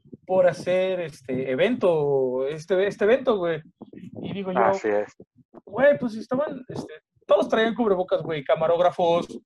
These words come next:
Speaker 1: eh, bueno, los comentaristas no, güey, porque, pues, a lo mejor no se les iba a entender, güey.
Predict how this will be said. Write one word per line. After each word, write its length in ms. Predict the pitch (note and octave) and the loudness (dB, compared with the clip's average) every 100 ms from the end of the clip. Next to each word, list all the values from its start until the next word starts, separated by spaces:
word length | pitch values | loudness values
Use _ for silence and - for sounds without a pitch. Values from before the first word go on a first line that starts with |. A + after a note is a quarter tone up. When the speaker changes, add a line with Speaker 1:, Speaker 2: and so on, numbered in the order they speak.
| - | -16
Speaker 1:
eh, 460 | - - D#3+ D#3+ - | -18 -14 -14 -12 -10
bueno, 260 | - G3 F3+ | -2 2 2
los 160 | E3 - | 0 -6
comentaristas 460 | D#3+ E3 E3+ G#3 - | -2 0 0 -6 -2
no, 80 | G3+ | -2
güey, 120 | F#3 | -2
porque, 140 | - A#2+ | -6 -10
pues, 180 | A3+ - | -6 -6
a 60 | |
lo 80 | B3+ | -4
mejor 200 | - - | -6 -10
no 80 | - | -10
se 60 | - | -8
les 80 | - | -8
iba 80 | D3+ | -6
a 40 | |
entender, 280 | C#3 D3+ E3+ | -4 -2 -2
güey. 180 | E3 | -2